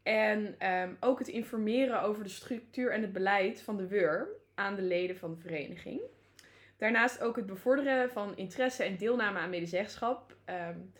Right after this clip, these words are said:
ik had het er laatst nog over met iemand dat medezeggenschap toch echt wat sexier gemaakt moet worden of aantrekkelijker. Ehm, nou, we hopen dat onder andere te doen met deze vereniging.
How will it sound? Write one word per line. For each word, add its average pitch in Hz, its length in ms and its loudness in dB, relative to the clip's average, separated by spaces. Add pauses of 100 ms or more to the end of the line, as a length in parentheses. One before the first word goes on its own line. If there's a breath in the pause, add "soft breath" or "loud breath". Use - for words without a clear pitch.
(200 loud breath)
ik - 60 -14
had 220 140 -4
het 220 100 -12
er 220 80 0
laatst 208 260 2
nog 220 160 -6
over 202 180 0
met 196 140 -6
iemand 196 280 -4
dat 196 120 -2
medezeggenschap 202 640 -4
toch 190 160 -8
echt 208 240 -4
wat 190 140 -10
sexier 220 460 -4
gemaakt 180 320 -6
moet 185 160 -8
worden 175 280 0
of 190 100 -6
aantrekkelijker. 180 800 -6 (640 loud breath)
Ehm, 185 320 -2
nou, 185 180 0
we 170 60 -2
hopen 185 260 0
dat 175 200 -2
onder 175 220 -6
andere 170 280 -2
te 170 120 -10
doen 151 160 -8
met 165 80 -6
deze 160 240 -4
vereniging. 170 560 -4